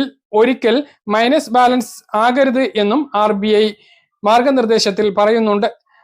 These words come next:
പത്ത് വയസ്സിന് താഴെ പ്രായമുള്ള കുട്ടികൾക്ക് നിലവിലെ രീതി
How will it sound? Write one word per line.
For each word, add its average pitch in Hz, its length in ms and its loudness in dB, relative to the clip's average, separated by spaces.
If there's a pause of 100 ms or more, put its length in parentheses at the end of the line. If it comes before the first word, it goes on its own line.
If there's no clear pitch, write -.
(240)
പത്ത് 214 260 0
വയസ്സിന് 233 500 0
താഴെ 220 300 2 (120)
പ്രായമുള്ള 247 520 0 (140)
കുട്ടികൾക്ക് 220 560 -2 (380)
നിലവിലെ 285 460 2 (180)
രീതി 254 220 0